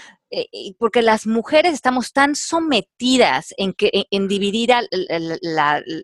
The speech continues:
los roles del hombre y en permitirle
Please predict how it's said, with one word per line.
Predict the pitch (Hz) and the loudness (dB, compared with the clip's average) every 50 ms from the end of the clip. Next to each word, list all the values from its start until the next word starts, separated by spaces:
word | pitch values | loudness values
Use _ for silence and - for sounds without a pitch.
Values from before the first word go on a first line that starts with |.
| - | -8
los | - 180 175 165 156 165 | -4 0 0 0 0 0
roles | 180 208 208 208 208 208 196 | 2 4 4 6 4 4 4
del | 170 180 160 165 | 2 0 2 2
hombre | 170 175 175 180 185 | 2 2 2 0 0
y | 175 165 | 0 0
en | 156 151 | -2 -2
permitirle | - 180 170 170 175 175 - _ - 202 196 190 202 196 190 185 | -2 -2 -2 -2 -4 -8 -8 _ 0 0 2 4 4 4 2 0